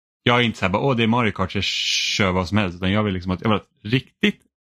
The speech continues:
ordentligt Mario Kart där de har balanserat om items och liksom nya banor och allting. Så att det, det, och det hade varit perfekt launchspel för att få folk att vilja byta över. För de bara så här, ja, men nu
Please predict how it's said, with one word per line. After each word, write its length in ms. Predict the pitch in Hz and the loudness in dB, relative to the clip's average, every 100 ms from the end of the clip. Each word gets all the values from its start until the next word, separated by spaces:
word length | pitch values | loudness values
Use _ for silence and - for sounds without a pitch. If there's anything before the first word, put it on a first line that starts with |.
| _ | _
ordentligt 540 | 127 147 139 117 113 113 | 0 2 0 -2 -2 2
Mario 280 | 110 107 | 2 0
Kart 380 | 104 110 104 - _ - - _ 104 | 0 0 0 -4 _ -20 -20 _ -2
där 380 | 110 107 104 - _ _ _ _ _ _ | 0 2 -2 -6 _ _ _ _ _ _
de 200 | 117 104 | -2 0
har 260 | 87 101 101 | 0 0 2
balanserat 460 | 110 107 - 117 | 0 0 0 0
om 300 | 156 160 135 131 | 0 2 2 0
items 520 | 120 135 127 120 120 | 0 0 0 0 -2
och 60 | |
liksom 260 | 107 - 107 | -2 0 0
nya 240 | 135 131 | 2 2
banor 340 | 117 117 107 107 | 2 0 2 2
och 60 | |
allting. 300 | 92 90 95 | 0 -2 -10
Så 100 | 98 | -10
att 120 | 104 - | -6 -4
det, 80 | |
det, 420 | 120 139 135 131 101 _ | -2 0 2 0 -4 _
och 120 | 143 | -4
det 220 | 127 - 156 | -4 0 0
hade 140 | 160 | 0
varit 140 | 156 | -2
perfekt 540 | - 110 - - - - | -4 -6 0 0 0 -2
launchspel 520 | 107 92 - 107 - - - | 0 0 -6 -8 -8 -8 -2
för 60 | |
att 100 | 107 | -2
få 120 | - 101 | 0 0
folk 280 | 101 95 | 0 0
att 100 | 98 | 0
vilja 180 | 104 101 | 0 0
byta 300 | 98 98 104 | 0 0 2
över. 320 | 104 98 90 | 0 0 -6
För 60 | - | -2
de 120 | 117 | -2
bara 80 | 101 | 0
så 80 | 101 | 0
här, 80 | 120 | 2
ja, 80 | |
men 160 | 139 139 | 0 0
nu 240 | 160 170 | 0 0